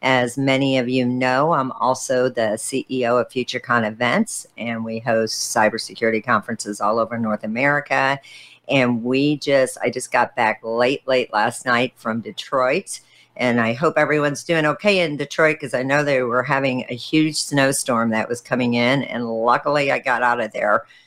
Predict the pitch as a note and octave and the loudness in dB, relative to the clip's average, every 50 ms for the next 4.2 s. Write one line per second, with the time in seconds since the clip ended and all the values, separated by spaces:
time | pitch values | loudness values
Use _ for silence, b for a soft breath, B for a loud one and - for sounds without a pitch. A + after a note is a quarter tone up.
0 | b b b _ - D3+ C#3+ C#3 B2+ - - C#3 C3 - C3+ C#3 C3+ C3 B2+ A2+ | b b b _ 2 2 2 2 0 -2 -4 -4 -4 -2 0 0 2 2 0 0
1 | - C3+ B2 A#2+ A#2 B2+ B2+ B2+ C3 C#3 C#3+ - - - C#3+ C3+ B2+ B2+ A#2+ A2+ | 0 0 0 0 0 0 2 2 2 2 0 -2 -4 0 0 2 2 2 0 -2
2 | - - C#3 C3+ C3 C3 B2+ C3+ B2+ B2+ A#2+ A#2 A2+ A2 A2+ A#2 A2+ - - A#2 | -4 -2 0 0 2 2 2 2 2 2 0 0 0 0 0 0 0 0 0 0
3 | A#2+ A#2+ B2 - - - - B2 A#2 A#2+ B2 B2+ B2 - - _ - - - A#2 | 0 0 0 -2 -4 -4 -2 -2 0 0 -2 -2 -4 -10 -14 _ -8 -2 0 0
4 | A#2 A2+ A2+ A#2 | 0 0 -2 -6